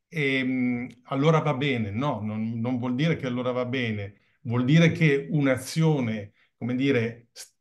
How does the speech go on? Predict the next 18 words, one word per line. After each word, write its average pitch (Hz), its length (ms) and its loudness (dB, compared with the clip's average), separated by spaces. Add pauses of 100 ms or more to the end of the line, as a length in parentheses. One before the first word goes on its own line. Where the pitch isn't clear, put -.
(320)
politica, 143 720 4
strategica, 156 1080 0 (840)
come 156 180 2
dire, 139 240 4
può 160 140 6
essere 170 800 2
necessaria 160 1000 2
per 160 200 -2
contrastare 156 800 0
determinate 135 720 -2
tendenze, 120 840 -2 (300)
per 127 160 -2
avere 147 260 2
un'alternativa 135 1200 0
laddove 131 600 -2
poi 139 180 -4
si 156 180 -6
riesca 131 600 -4